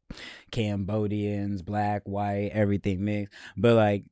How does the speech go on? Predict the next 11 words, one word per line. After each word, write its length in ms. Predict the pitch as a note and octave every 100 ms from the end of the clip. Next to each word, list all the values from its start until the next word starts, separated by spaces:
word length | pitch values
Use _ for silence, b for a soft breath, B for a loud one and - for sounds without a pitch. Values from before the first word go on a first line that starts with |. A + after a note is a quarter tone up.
| G#2
just 320 | F#2 A#2 A#2
growing 360 | F#2 G#2+ A2+ A2+
up 180 | A#2 -
through 140 | G#2+
school, 280 | - B2 A2+
probably 400 | A#2 A#2+ B2 B2
from, 320 | - G#2+ G#2
like, 200 | G2 F#2
middle 320 | F#2+ G#2+ A2
school 420 | G#2+ - G#2+ G2
on, 540 | F#2+ G#2 G#2+ G2 F#2